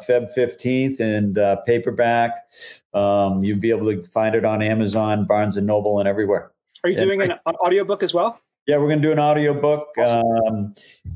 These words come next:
Speaker 1: which will be great. We'll do a Kindle book, so there'll be an ebook with it, um, and all that's, uh, coming. The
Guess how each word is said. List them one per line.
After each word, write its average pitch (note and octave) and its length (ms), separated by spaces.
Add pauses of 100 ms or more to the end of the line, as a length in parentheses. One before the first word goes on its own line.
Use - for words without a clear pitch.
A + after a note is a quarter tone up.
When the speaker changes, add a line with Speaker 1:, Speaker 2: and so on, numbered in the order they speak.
Speaker 1:
which A#2 240
will A#2 80
be A#2 100
great. B2+ 380
We'll B2 80
do A#2 160
a G#2+ 40
Kindle B2 400
book, B2 280
so A2 160
there'll G#2 120
be G#2+ 140
an G#2+ 80
ebook A2 540
with A2+ 260
it, A#2+ 160 (200)
um, F#2+ 560 (500)
and F#2+ 220
all G#2 240
that's, A2+ 400
uh, G#2+ 360
coming. A#2+ 320
The A2 300